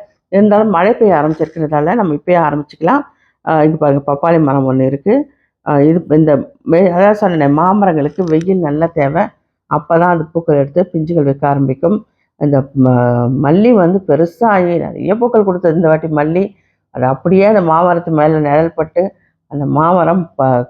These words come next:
காய்க்கவே இல்லைங்க. எடுத்த பிறகுதான் மறுபடியும் பிஞ்சுகள் பூக்கள் வைக்க ஆரம்பிச்சிருக்கு. பார்க்க எந்த அளவுக்கு, அ, மரம் வந்து இப்ப ஏன்னா சீசன் முடிய போகுது. இருந்தாலும் பரவாயில்ல. வந்துட்டு இருக்கு. இங்க பாருங்க. மாதுளை மரம். ஏற்கனவே நிறைய மாதுளங்காய் பறிச்சாச்சு.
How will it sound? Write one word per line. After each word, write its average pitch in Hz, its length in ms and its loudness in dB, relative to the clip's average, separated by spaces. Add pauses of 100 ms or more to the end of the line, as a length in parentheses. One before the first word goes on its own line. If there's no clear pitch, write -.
காய்க்கவே 170 460 0
இல்லைங்க. 143 380 -2 (400)
எடுத்த 170 440 2
பிறகுதான் 175 480 2
மறுபடியும் 165 540 -2
பிஞ்சுகள் 170 440 -6
பூக்கள் 151 280 -4
வைக்க 139 280 0
ஆரம்பிச்சிருக்கு. 143 680 -2 (340)
பார்க்க 151 380 0
எந்த 160 300 2
அளவுக்கு, 165 540 2 (280)
அ, 143 180 2
மரம் 156 420 2
வந்து 147 240 0
இப்ப 156 180 -2
ஏன்னா 165 160 2
சீசன் 170 380 -4
முடிய 165 280 0
போகுது. 143 320 -2 (320)
இருந்தாலும் 156 480 0
பரவாயில்ல. 156 560 0
வந்துட்டு 170 220 0
இருக்கு. 214 420 -2 (260)
இங்க 226 240 4
பாருங்க. 190 240 2
மாதுளை 165 440 0
மரம். 175 280 0
ஏற்கனவே 160 400 -4
நிறைய 170 480 -2
மாதுளங்காய் 156 560 -2
பறிச்சாச்சு. 151 640 -2